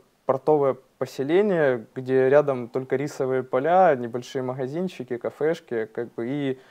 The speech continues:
а, спальные районы для работников порта и судоремонта. А вот. Помимо этого еще довелось побывать, э, в Штатах, э, в Хьюстоне, э, штат Техас,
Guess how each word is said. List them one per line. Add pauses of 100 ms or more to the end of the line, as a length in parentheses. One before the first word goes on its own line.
(180)
а,
спальные
районы
для
работников
порта
и
судоремонта. (380)
А
вот.
Помимо
этого
еще
довелось
побывать,
э,
в
Штатах,
э, (200)
в
Хьюстоне, (300)
э,
штат
Техас,